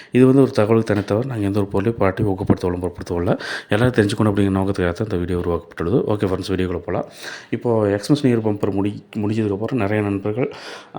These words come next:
சம்மர் பம்பர் வீடியோ போடுங்க, போடுங்கன்னு சொல்லியிருந்தாங்க. அவங்களுக்கு போ-, என்னால போட முடியல, கொஞ்சம் டிலே ஆயிடுச்சு. அதுக்காக சாரி கேட்டுக்கிறேன். ஓகே ஃப்ரெண்ட்ஸ், இப்போ பார்த்தீங்கன்னா சம்மர் பம்பர் மொத்தம் முப்பத்தி ஆறு லட்சம் டிக்கெட் இருக்காங்க. ஆ, அதுல பார்த்தீங்கன்னா, ஆ,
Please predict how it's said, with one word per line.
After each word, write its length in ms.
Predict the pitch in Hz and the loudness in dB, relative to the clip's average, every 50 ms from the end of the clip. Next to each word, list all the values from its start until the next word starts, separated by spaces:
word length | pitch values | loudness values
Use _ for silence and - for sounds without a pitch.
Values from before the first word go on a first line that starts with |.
| - | -2
சம்மர் 260 | - 101 104 117 117 113 | 0 2 4 4 2 2
பம்பர் 280 | 117 107 - 107 101 | 0 0 0 0 0
வீடியோ 220 | 101 101 98 101 98 | 0 0 0 0 -2
போடுங்க, 340 | 101 - 101 101 101 98 | 0 -2 -4 -2 -2 -4
போடுங்கன்னு 380 | 95 95 95 92 95 95 92 - | -6 -6 -6 -8 -6 -6 -8 -6
சொல்லியிருந்தாங்க. 520 | - 90 90 87 90 87 87 95 123 - | -6 -6 -4 -4 -4 -6 -6 -8 -8 -10
அவங்களுக்கு 580 | - - - 104 104 104 104 98 101 - - 98 | -8 -4 -2 -2 0 0 -2 -4 -6 -6 -4 -2
போ-, 360 | 98 98 95 92 92 92 92 87 - _ _ _ - - | 0 0 0 -2 -4 -4 -6 -8 -12 _ _ _ -12 -8
என்னால 260 | 98 98 101 113 117 | -6 -4 -2 -2 -4
போட 260 | 110 - 101 107 110 | -2 0 0 0 0
முடியல, 380 | 101 92 92 101 95 107 131 - | -2 -2 -4 -4 -4 -4 -4 -4
கொஞ்சம் 240 | - 98 92 95 | -4 -4 -4 -4
டிலே 120 | 92 92 98 | -4 -2 -2
ஆயிடுச்சு. 380 | 104 101 98 95 101 - 139 | 0 0 0 -2 -2 -6 -6
அதுக்காக 440 | - - 95 98 95 - 95 101 104 | -6 -4 -6 -4 -4 -4 -2 -2 -4
சாரி 300 | 101 - - 92 90 90 | -4 -6 -8 -8 -8 -6
கேட்டுக்கிறேன். 440 | 87 - 87 80 85 95 120 - 285 - - - - - - - - - | -6 -8 -8 -8 -8 -8 -8 -8 -8 -10 -14 -14 -14 -14 -14 -10 -4 -2
ஓகே 180 | 117 107 - 202 | 0 0 0 0
ஃப்ரெண்ட்ஸ், 240 | - 107 - 165 - | 0 -2 -2 -2 -4
இப்போ 140 | 123 107 107 | -4 -2 0
பார்த்தீங்கன்னா 460 | 104 107 107 107 107 104 104 123 - - - - - - - - - | 0 0 0 0 0 -2 -2 -2 -4 -6 -10 -16 -20 -20 -20 -4 -2
சம்மர் 280 | - 113 120 131 131 127 | 0 2 2 2 0 0
பம்பர் 360 | 120 113 110 - 117 101 - - - _ _ _ _ _ _ _ _ | -2 -2 0 0 -2 -2 -4 -10 -20 _ _ _ _ _ _ _ _
மொத்தம் 320 | - 117 113 - - 156 147 | -8 -8 -4 -2 -2 -2 -2
முப்பத்தி 300 | 104 - 117 113 - 120 | -4 -6 -4 0 2 2
ஆறு 100 | 113 107 | 2 2
லட்சம் 180 | 104 98 92 | 0 -4 -6
டிக்கெட் 220 | - - - 120 117 - _ | -4 -4 -4 -4 -4 -6 _
இருக்காங்க. 480 | 87 85 - 87 85 101 151 - - - - - - - - - | -12 -8 -8 -6 -4 -4 -6 -6 -8 -12 -20 -20 -20 -12 -6 -2
ஆ, 300 | 110 104 101 101 101 101 | -2 0 0 0 0 0
அதுல 200 | 107 113 123 123 | 0 0 0 0
பார்த்தீங்கன்னா, 560 | - 120 110 107 110 101 98 110 - - - - _ - - - | 2 2 0 2 0 -2 -2 -2 -4 -6 -8 -14 _ -10 -6 -4
ஆ, 160 | 104 104 | -2 0